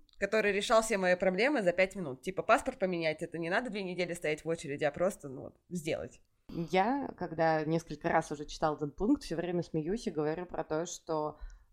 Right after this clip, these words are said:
Speaker 2: в моём случае я не думаю так глобально. Мне кажется, что объективно мама может вывести лучше пятна на рубашках, чем я.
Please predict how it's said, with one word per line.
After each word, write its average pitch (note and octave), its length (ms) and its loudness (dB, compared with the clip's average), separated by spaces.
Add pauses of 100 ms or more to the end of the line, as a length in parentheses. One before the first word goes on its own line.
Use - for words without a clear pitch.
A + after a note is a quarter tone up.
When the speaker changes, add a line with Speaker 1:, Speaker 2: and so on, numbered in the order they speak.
Speaker 2:
в D#3+ 160 0
моём F#3+ 340 6
случае F3+ 480 -4
я D#3 100 0
не F3 120 2
думаю E3 240 4
так C#3 160 -4
глобально. E3 420 2
Мне E3 200 2
кажется, F#3+ 340 0
что D3 380 -2
объективно D3 540 2
мама D#3+ 280 6
может D#3+ 380 2
вывести E3 400 -4
лучше D3 320 -6
пятна D3 360 0
на C#3 120 2
рубашках, - 560 -6
чем C#3 180 -2
я. B2+ 260 -10